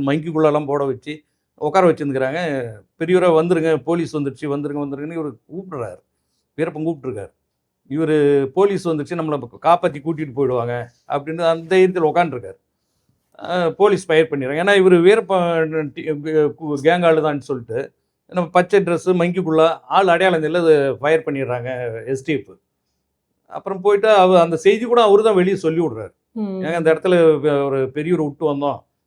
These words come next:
Speaker 1: இது ஃபயர் ஆச்சு, பாருங்க என்னன்ட்டு. அப்புறம் அதுக்கு பிறகு தான் ரெண்டு, மூணு நாள் கழிச்சு தான் போய் அவரோட உடலை கண்டுபிடிச்சு எடுக்கிறாங்க. அந்த அளவுக்கு மனிதாபிமானம் உள்ள ஒரு மனிதர் தான்
Speaker 2: ம்.
Speaker 1: வீரப்பன். எந்த இடத்துலையுமே வந்து மக்களுக்கு எதிரா அவர் என்னைக்குமே இருந்ததில்ல.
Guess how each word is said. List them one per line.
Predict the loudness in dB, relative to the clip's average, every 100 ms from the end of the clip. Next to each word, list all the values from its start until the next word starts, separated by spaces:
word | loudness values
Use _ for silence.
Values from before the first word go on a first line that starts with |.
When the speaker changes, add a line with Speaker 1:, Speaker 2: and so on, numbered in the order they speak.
| _ -10
Speaker 1:
இது | -4
ஃபயர் | 0 2 4
ஆச்சு, | 2 0 -4 -4 _ _ _ _ 0
பாருங்க | 2 2 -2
என்னன்ட்டு. | -4 -2
அப்புறம் | -2 0 2
அதுக்கு | 2 2
பிறகு | 0 2
தான் | 2
ரெண்டு, | 0 -4
மூணு | -2
நாள் | -2 -2
கழிச்சு | -2 -2
தான் | -6 -2
போய் | -2 0 0
அவரோட | 0 -2 -4 -6
உடலை | -2 -4
கண்டுபிடிச்சு | -4 -8 -10 -12 -14
எடுக்கிறாங்க. | -14 -20 _ _ _ _ _ -6
அந்த | -2
அளவுக்கு | 0 0
மனிதாபிமானம் | 0 4 6 4 2 -2 0
உள்ள | 2
ஒரு | 0
மனிதர் | -2 -6 -6 -6
தான் | -10
Speaker 2:
ம். | -10
Speaker 1:
வீரப்பன். | -16 -18 _ _ _ -20 _ -12
எந்த | -4 -4
இடத்துலையுமே | -2 -2 -2 -2 -2 0 0
வந்து | 0 0 0 0 -2 -6 _ _ -8
மக்களுக்கு | -6 0 2 4
எதிரா | 4 4
அவர் | 2
என்னைக்குமே | 2 0 -4 -4
இருந்ததில்ல. | -4 -2 -4 -4